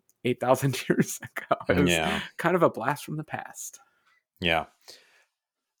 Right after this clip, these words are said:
Speaker 2: I think to kinda cap it off, we had talked about this other improvement, which is pretty substantial, uh, in dot net eight, which is native A O T. And this is the move away from mono A O T-ing. And,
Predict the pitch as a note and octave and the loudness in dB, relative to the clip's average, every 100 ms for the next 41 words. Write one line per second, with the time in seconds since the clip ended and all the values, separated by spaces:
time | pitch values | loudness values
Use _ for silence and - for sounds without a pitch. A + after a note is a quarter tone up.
0 | - B2 D3+ C#3+ C#3 A2 - A2+ A2 G2 | -2 2 2 2 -2 -2 -4 -4 0 4
1 | F#2+ G#2 G2+ G#2+ G#2+ G#2 G2 G#2+ G#2+ G#2 | 4 4 2 -4 -4 -2 -4 -2 0 2
2 | G#2+ G2+ F#2+ G#2 G#2 G#2+ G#2 F#2 - G2 | 2 0 0 -2 0 0 0 -2 -6 -6
3 | F2+ F#2 F#2 F2+ A2 G2+ G2 F2+ - C#3+ | -4 -4 -4 -4 -8 -4 -4 -4 0 4
4 | C#3+ B2 F2+ - F#2 G2 G2 E2+ E2+ E2+ | 4 4 2 0 -2 0 -2 -2 -4 -8
5 | - - F#2 F#2+ G2 F#2 F2+ F2 E2+ E2+ | -12 -10 -8 -6 -6 0 0 0 -2 -2
6 | F#2+ F#2 F2+ F#2 F2 F2+ E2+ G2+ F#2+ F#2 | 0 0 -4 -8 -4 -4 -2 0 2 0
7 | F#2 E2 D#2+ A2+ F2 _ _ _ _ _ | 0 -2 -2 -2 -4 _ _ _ _ _
8 | - G#2 G2 G#2 F2+ F#2+ G2+ G#2 F#2+ F2 | -10 -6 -4 -6 -6 -4 -2 -2 -2 -4
9 | F#2 G#2+ G#2 - F#2+ F2 F2+ G2 F#2+ G#2 | 2 2 2 -2 -4 -4 -8 -6 -2 0
10 | F#2+ E2+ E2+ E2+ - F#2+ F2+ G#2+ C#3+ _ | -2 -6 -10 -10 -8 -2 0 0 -4 _
11 | _ _ _ _ - G#2 G2+ F#2+ F#2+ F#2 | _ _ _ _ -10 0 2 2 0 -4
12 | F#2 | -6